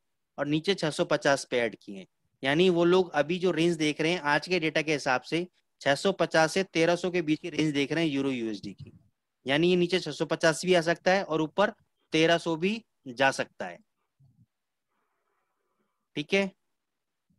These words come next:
टेक्निकली भी हम लोग डिस्कस कर चुके हैं कि यूरो यूएसडी एक करेक्टिव वेव के अंदर है। अगर आज के दिन ये पॉजिटिव बंद हो जाता है, और पॉजिटिव बंद होने के साथ साथ अगर ये आज के हाई के ऊपर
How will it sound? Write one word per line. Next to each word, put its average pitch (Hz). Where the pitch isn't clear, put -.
टेक्निकली 170
भी 180
हम 175
लोग 175
डिस्कस 170
कर 170
चुके 170
हैं 190
कि 156
यूरो 156
यूएसडी 160
एक 160
करेक्टिव 147
वेव 165
के 180
अंदर 170
है। 190
अगर 147
आज 156
के 180
दिन 175
ये 180
पॉजिटिव 151
बंद 156
हो 156
जाता 156
है, 180
और 156
पॉजिटिव 170
बंद 180
होने 160
के 175
साथ 156
साथ -
अगर 175
ये 180
आज 156
के 190
हाई 151
के 175
ऊपर 135